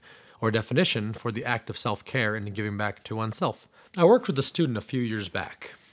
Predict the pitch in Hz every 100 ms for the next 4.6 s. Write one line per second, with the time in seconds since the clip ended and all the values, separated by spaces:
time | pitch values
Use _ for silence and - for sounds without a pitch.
0 | - 131 127 123 123 127 - 127 165 156
1 | - 165 135 113 113 - - 131 117 117
2 | 107 107 104 101 - 104 - 107 - 101
3 | 98 117 107 104 98 113 92 107 104 101
4 | 95 - 110 110 -